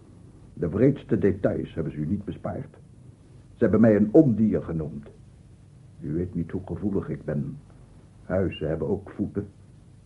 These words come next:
Bomen hangen met hun dunste takjes aan de wolken. U heeft dat ook alweer gezegd. Welke grote geleerde? U hebt kinderen. Natuurlijk hebt u ze. U speelt met ze.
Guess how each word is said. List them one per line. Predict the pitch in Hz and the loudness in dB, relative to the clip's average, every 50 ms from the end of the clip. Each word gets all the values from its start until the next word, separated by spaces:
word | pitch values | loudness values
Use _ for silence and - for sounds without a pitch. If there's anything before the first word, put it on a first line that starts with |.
| - - - - | -20 -20 -12 -4
Bomen | - - 117 120 98 90 87 | 0 4 4 4 4 4 2
hangen | 76 87 98 90 87 | 0 0 0 0 0
met | 87 - | 0 -2
hun | 90 87 82 | -2 -2 -2
dunste | - 107 - - - - 85 - | 0 -2 -2 -2 -4 -8 -8 -8
takjes | - - - - - - - - - | -6 -8 -8 -8 -8 -6 -6 -4 -2
aan | 80 | -2
de | 85 85 | -2 0
wolken. | 80 101 120 - - - - - - - - - - - - - - - - - - - - - - - - - - - - - - - | 0 0 0 -2 -4 -8 -10 -12 -12 -14 -20 -20 -20 -20 -20 -20 -20 -20 -20 -20 -20 -20 -20 -20 -20 -20 -20 -20 -20 -20 -20 -20 -20 -12
U | - 78 | -8 -8
heeft | 82 - - | -8 -6 -8
dat | 80 - - | -8 -8 -8
ook | 82 - - - | -8 -8 -8 -6
alweer | 80 80 80 82 71 | -6 -4 -4 -4 -4
gezegd. | - - 71 85 92 - - - - - - - - - - - - - - - - - - - - - | -6 -8 -10 -8 -8 -8 -8 -10 -16 -20 -20 -20 -20 -20 -20 -20 -20 -20 -20 -20 -20 -20 -20 -20 -10 -2
Welke | - 104 107 107 107 - 95 | 2 2 2 2 0 -4 -8
grote | 95 - - 92 104 - - 98 | -8 -4 -2 -2 -2 -2 -4 -6
geleerde? | - 87 82 90 98 87 80 - - - - - - - - - - - - - - - - - - - | -4 -2 -2 0 0 0 -2 -4 -6 -10 -16 -18 -20 -20 -20 -20 -20 -20 -20 -20 -20 -20 -20 -20 -6 2
U | - 131 120 104 | 6 6 6 6
hebt | 87 95 - - | 6 2 -2 0
kinderen. | - 123 82 82 71 60 - - - - - - - | 0 0 0 0 -2 -4 -8 -10 -12 -20 -20 -12 -8
Natuurlijk | - 85 - 139 135 90 - 76 - | -8 -4 0 0 0 0 -2 -4 -6
hebt | - - - | -10 -12 -10
u | - 80 | -12 -12
ze. | - - - - - - | -12 -12 -14 -16 -14 -10
U | - 101 | -8 -8
speelt | 95 - - - 127 - - - - | -8 -6 -4 -4 -4 -4 -4 -6 -8
met | - - - | -8 -8 -8
ze. | - - - | -8 -12 -12